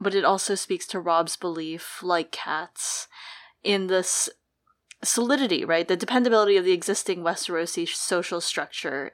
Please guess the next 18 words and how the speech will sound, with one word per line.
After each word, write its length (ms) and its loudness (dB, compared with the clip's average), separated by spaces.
and 180 -4
the 60 -2
traditions, 760 -8
everything, 440 -4
et 120 -10
cetera. 480 -4
Because 520 -2
Theon 480 4
must 320 2
be 140 -4
the 180 0
heir, 340 0
because 420 -4
that 200 4
is 140 -2
how 140 0
we 120 0
do 120 -12